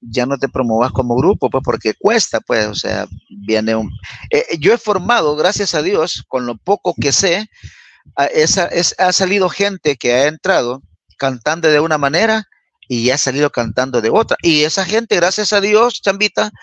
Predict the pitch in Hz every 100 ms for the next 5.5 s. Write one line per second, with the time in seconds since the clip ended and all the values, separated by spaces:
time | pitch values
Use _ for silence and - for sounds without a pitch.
0 | - - - 139 156 190 196 185 160 -
1 | 202 131 101 107 110 113 135 139 139 135
2 | 117 113 117 117 110 - 117 120 117 120
3 | 117 139 135 131 120 120 113 120 117 113
4 | 110 110 117 110 107 110 104 110 120 120
5 | 117 117 - 110